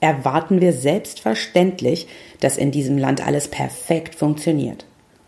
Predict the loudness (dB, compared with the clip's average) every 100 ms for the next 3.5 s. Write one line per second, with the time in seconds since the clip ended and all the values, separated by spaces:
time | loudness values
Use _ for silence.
0 | _ -2 -2 0 2 2 0 0 -2 0
1 | 0 2 2 0 0 -2 0 -2 -4 -12
2 | _ _ _ -4 -2 0 2 4 2 0
3 | -8 -8 -8 -12 -16